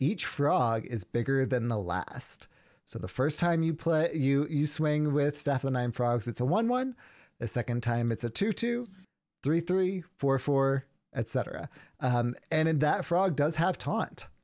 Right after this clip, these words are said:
One thing that we have in our format that Standard does not have is the new Alakir hero, which,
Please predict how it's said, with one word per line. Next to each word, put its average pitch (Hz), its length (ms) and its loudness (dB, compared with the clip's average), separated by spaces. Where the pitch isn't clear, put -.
One 139 440 2
thing 247 320 0
that 202 160 2
we 190 240 2
have 180 260 2
in 147 100 2
our 165 200 2
format 113 560 0
that - 160 -4
Standard 247 560 0
does 226 260 2
not 262 240 2
have 151 500 0
is 147 220 0
the 156 100 4
new 180 240 2
Alakir 131 1160 2
hero, 131 800 0
which, - 520 -2